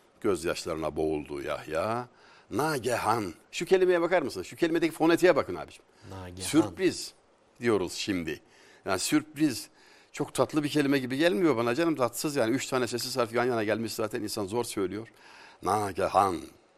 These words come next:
Speaker 1: Nagehan. Eskiler öyle derdi. Sü-, sürprizin karşılığı diyor. Yahya'yı gözyaşıyla, e, yıkadılar. Gözyaşına gark oldu.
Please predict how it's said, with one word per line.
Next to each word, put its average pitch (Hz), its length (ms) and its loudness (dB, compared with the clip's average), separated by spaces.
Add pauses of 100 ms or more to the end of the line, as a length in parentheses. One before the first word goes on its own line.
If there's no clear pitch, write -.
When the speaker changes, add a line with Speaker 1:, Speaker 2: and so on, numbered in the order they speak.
Speaker 1:
Nagehan. 82 600 -4
Eskiler 107 320 -6
öyle 98 180 -2
derdi. 73 240 -10
Sü-, - 240 -14 (420)
sürprizin 95 500 -6
karşılığı 73 540 -6 (140)
diyor. 98 300 -6 (300)
Yahya'yı 101 840 0 (320)
gözyaşıyla, 98 1000 -2 (640)
e, 95 80 -4 (1160)
yıkadılar. 95 600 -2
Gözyaşına 92 640 -4
gark 113 400 -2
oldu. 110 520 0